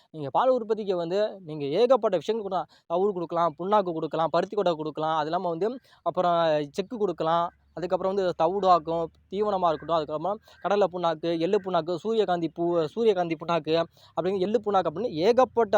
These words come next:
ஐட்டங்களை வந்து நீங்க மாட்டுக்கு கொடுக்கலாம். ஆனாலும் தண்ணீர் அப்படிங்கிறது வந்து ரொம்ப, ரொம்ப முக்கியம். அந்த தண்ணீரை வந்து நீங்க கரெக்டா கொடுக்கணும். அந்த மாட்டுக்கு தண்ணீர் அப்படிங்கிறது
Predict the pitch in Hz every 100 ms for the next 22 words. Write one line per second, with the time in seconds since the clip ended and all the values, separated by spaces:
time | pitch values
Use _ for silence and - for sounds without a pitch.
0 | 175 160 220 254 202 180 240 202 170 180
1 | 185 175 185 196 139 139 135 160 320 _
2 | _ _ 151 220 320 294 226 214 190 165
3 | 175 254 - - 180 170 190 208 165 160
4 | 196 254 175 143 214 214 262 220 202 247
5 | 196 151 151 208 208 165 160 160 165 -
6 | _ _ 185 165 147 165 262 247 226 165
7 | 214 - _ _ 147 202 285 262 196 190
8 | 165 147